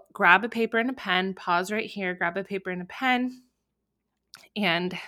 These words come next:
here is tip number one. I want you to write out a yes list. Or if you have older kids that can write, you can bring them in to make this fun. Grab some Post-it notes,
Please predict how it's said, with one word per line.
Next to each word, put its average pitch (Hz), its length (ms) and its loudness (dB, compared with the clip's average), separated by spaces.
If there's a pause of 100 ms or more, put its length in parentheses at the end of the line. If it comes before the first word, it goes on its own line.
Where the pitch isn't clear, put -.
(160)
here 214 220 2
is 196 220 -4
tip - 280 -12
number 180 280 -2
one. 180 400 0 (720)
I 220 160 6
want 202 360 4
you 226 160 0
to 233 120 2
write 185 320 4
out 170 240 2
a 196 60 -4
yes 165 520 -4
list. - 540 -8 (1120)
Or 202 140 8
if - 140 -2
you 220 100 4
have 208 280 6 (100)
older 185 400 2
kids 208 440 2
that 175 220 2
can 180 180 -6
write, 165 540 0
you 202 140 0
can 185 200 -4
bring 180 300 -2
them 226 180 2
in 214 260 4
to - 160 -8
make 170 220 -4
this 147 220 -12
fun. 247 540 4 (260)
Grab 170 260 -2
some 165 240 -8
Post-it 208 460 -6
notes, 190 540 -4